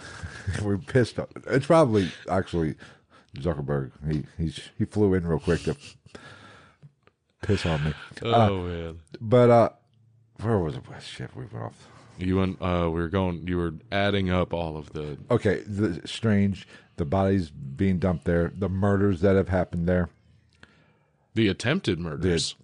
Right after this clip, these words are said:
Speaker 2: the attempted mur-, one lady survived. You, you know a little bit more about this story, but le-, before we get to that one, let's tell about the lady. There was three people, two men and a woman robbed.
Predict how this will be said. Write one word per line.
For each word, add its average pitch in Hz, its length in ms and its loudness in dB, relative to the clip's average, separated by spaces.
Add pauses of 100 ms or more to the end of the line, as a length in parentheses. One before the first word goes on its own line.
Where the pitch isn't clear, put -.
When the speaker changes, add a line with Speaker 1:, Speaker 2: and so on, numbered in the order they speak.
(240)
Speaker 2:
the 85 140 0
attempted 98 340 -2
mur-, 98 140 2
one 101 360 2
lady 104 280 4
survived. 85 420 0
You, 107 260 0
you 101 200 0
know 110 100 4
a - 20 6
little 87 160 4
bit 80 140 -2
more 85 120 -2
about 76 180 -2
this 85 120 -2
story, 82 220 0
but 80 240 -2
le-, 98 80 0
before 87 240 0
we 101 80 4
get 87 140 0
to 85 60 -2
that 90 180 2
one, 82 80 -4
let's 90 120 -2
tell 101 180 0
about 82 200 0
the 90 80 -2
lady. 85 220 0 (840)
There 92 120 0
was 85 200 -6 (240)
three 113 200 4
people, 104 360 2
two 120 180 0
men 107 320 4
and 95 120 0
a 92 60 2
woman 98 560 0
robbed. 90 360 0